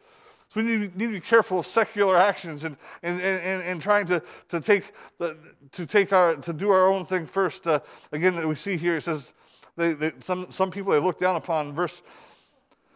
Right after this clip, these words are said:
verse twenty says, "When you come together, therefore, into one place, this is not to eat the Lord's Supper, for in eating every one taketh before, before other his own supper. One is hungry, and another is drunken." That is not,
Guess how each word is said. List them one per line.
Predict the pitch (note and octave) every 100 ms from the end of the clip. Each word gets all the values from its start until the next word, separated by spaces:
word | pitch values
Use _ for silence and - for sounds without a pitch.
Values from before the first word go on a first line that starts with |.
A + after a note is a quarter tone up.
| _ _ _ _ _
verse | F3+ -
twenty | G#3 F#3+
says, | D#3+
"When | F3 E3+
you |
come | G#3+ F#3+
together, | E3 F#3+ E3
therefore, | E3+ - F3 E3+
into | D#3+
one | E3 D3+
place, | F#3 E3 -
this | E3+
is | D3+
not | D3 D#3
to | E3+
eat |
the | D#3
Lord's | D3 D3+ -
Supper, | F3 D#3+
for | C#3 D3
in |
eating | D3+ E3+ D#3
every | E3 D#3
one | D#3 C#3+
taketh | - F#3+ E3+ -
before, | C#3+ D#3 C#3+ - - - _ D3
before | D3 - E3 D#3
other | D3+ C#3
his | C3+ C3
own | C#3 C3
supper. | D3+ C3+ A2+ G#2+ _ _ _ _ _ _ _ _ -
One | C3 D3+
is | C#3
hungry, | D#3 C#3 D#3 C#3+
and | B2 C3
another | C#3+ C#3
is | B2
drunken." | A2+ C#3 - A#2 - _ _ _ -
That | D#3
is | C3+ B2+
not, | D3+ D3